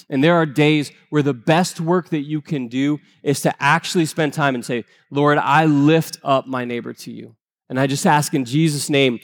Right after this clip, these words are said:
that you'd be providing for them, that you'd be protecting for them, and that when you give me an opportunity, I will hear your words and I will share with them." To pray for your neighbor is not to do some,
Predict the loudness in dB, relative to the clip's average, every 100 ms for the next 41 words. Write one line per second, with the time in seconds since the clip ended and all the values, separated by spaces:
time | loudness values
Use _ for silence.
0 | -14 -8 -6 -6 -8 -8 -2 2 2 0
1 | -2 -6 -6 -8 _ -10 -8 -6 -8 -8
2 | -6 0 0 0 -4 -4 -4 -4 -6 _
3 | -6 -2 -2 0 0 2 2 4 2 2
4 | 2 -2 -4 -4 -2 0 0 0 0 -2
5 | -4 -2 0 0 0 -2 -2 -4 -6 -8
6 | -10 -10 -10 -10 -10 -10 -14 _ _ -8
7 | -8 -6 2 4 4 4 2 2 0 -2
8 | 0 0 0 -2 -6 -8 -18 -10 -6 -2
9 | -2 -2 -8 -6 -12 -10 0 0 0